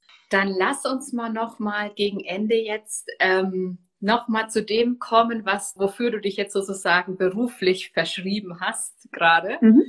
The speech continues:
Speaker 1: Weil das ist natürlich auch ein, äh, sehr spannendes Thema und vielleicht auch für manche gar nicht so richtig greifbar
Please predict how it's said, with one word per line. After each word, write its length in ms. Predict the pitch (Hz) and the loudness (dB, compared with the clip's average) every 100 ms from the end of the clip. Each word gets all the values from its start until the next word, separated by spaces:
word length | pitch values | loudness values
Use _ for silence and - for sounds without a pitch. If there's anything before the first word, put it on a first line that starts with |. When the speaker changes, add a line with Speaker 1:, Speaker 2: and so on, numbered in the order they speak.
| - - | 0 -12
Speaker 1:
Weil 120 | 165 | -8
das 160 | 185 208 | -8 -8
ist 120 | 214 | -10
natürlich 440 | 202 214 208 - | -10 -8 -12 -10
auch 180 | - 220 | -8 -8
ein, 120 | 190 175 | -8 -8
äh, 240 | 180 170 | -6 -6
sehr 280 | - 190 196 | -2 0 0
spannendes 540 | - 165 175 180 165 | 0 0 0 -2 -8
Thema 280 | - 202 214 | -6 -4 -2
und 160 | 175 - | -4 -6
vielleicht 400 | 175 170 - - | -4 -2 -2 -4
auch 140 | 180 | -8
für 100 | 175 | -6
manche 340 | 170 196 208 185 | -4 -4 -4 -4
gar 200 | 170 185 | 0 0
nicht 140 | 202 - | -4 -14
so 120 | 190 | -10
richtig 640 | 185 202 - 190 185 - - | -8 -8 -8 -6 -6 -8 -10
greifbar 760 | 156 175 226 - 147 131 139 | -2 -2 -2 -8 -8 -4 -4